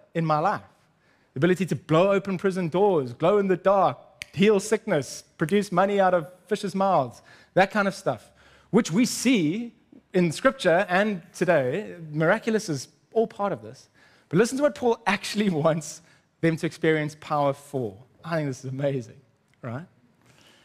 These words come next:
"I pray that you'll be strengthened with all his glorious power so that you will have endurance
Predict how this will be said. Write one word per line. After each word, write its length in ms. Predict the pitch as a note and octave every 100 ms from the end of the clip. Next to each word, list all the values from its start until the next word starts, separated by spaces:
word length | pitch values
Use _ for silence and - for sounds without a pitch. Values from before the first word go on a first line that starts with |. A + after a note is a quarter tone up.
| _ _ _ _ _ _ _ -
"I 80 | F3+
pray 180 | - A3+
that 100 | A3
you'll 120 | F#3
be 60 | E3
strengthened 500 | - - G#3 G#3 G3
with 100 | F3
all 80 | D#3
his 140 | C#3
glorious 340 | - F3 G3
power 300 | - F3 E3
so 140 | E3+ D3
that 180 | D3+ -
you 60 |
will 80 | F3+
have 500 | C#3+ D#3 A3 A#3+ - _ _ _ _ _ _ _ _ _ _ _ _
endurance 800 | D#3 D3 C#3 F3 G#3+ A2 -